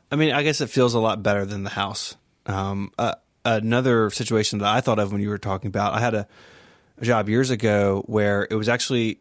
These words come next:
very difficult to have packages delivered to the building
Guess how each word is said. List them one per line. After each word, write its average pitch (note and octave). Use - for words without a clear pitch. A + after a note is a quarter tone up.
very A2+
difficult A#2+
to A#2
have G#2
packages G#2
delivered G#2
to A#2+
the G2+
building A#2